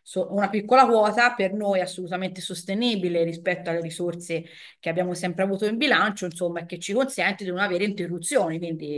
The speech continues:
il segretario va in pensione, al di là, diciamo, di qualche giorno di ferie che farà, però non, non, non rimaniamo senza la segreteria generale, che è un, un servizio importante, eh,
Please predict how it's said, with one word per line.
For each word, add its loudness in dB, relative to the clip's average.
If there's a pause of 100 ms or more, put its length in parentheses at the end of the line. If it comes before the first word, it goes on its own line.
il -10 (400)
segretario 0
va 0
in -6
pensione, 0
al -4
di -2
là, 0
diciamo, -4
di -4
qualche -4
giorno -6
di -4
ferie -2
che -6
farà, 0
però 2
non, -4
non, -8
non -4
rimaniamo 2 (280)
senza 0
la -6
segreteria 0
generale, 2
che 0
è -4
un, -6
un -10
servizio -8
importante, -4 (240)
eh, -6